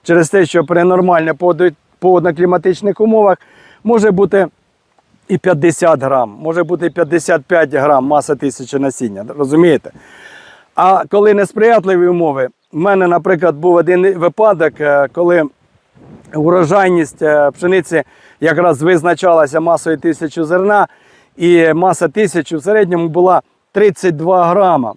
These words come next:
Була посуха, був так званий запал, <clears throat> і ми отримали досить погану, ну, масу тисячу, так звану натуру. І натури тоді не було, розумієте? Натура — це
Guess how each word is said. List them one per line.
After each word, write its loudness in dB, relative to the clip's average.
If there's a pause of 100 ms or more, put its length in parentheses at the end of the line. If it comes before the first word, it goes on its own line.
Була 2
посуха, 0 (880)
був 0
так 2
званий 2
запал, 2 (760)
<clears throat> 2
і 0
ми 2
отримали 2
досить -4
погану, 0
ну, -6
масу -4
тисячу, -4
так -2
звану 0
натуру. 0
І -2
натури 2
тоді -2
не -2
було, -2
розумієте? -8
Натура — 2
це 0